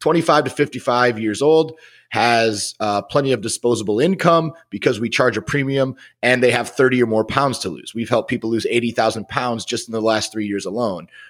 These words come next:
Um, and that's really our niche. And I think the problem is, is, you know, the people who are extremely overweight or have weight issues or injury issues, things like that,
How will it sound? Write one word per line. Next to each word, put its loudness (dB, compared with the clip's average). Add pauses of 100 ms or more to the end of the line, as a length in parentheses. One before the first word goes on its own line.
(200)
Um, 0 (720)
and 2 (960)
that's -2
really 2
our 2
niche. -2
And 0
I 4
think -2
the -4
problem 2
is, -2
is, -8
you -4
know, 0
the -2
people -2
who 0
are 0
extremely -2 (400)
overweight 4
or 4
have 2
weight 2
issues 0
or -2
injury -2
issues, -2
things -6
like -4
that, 2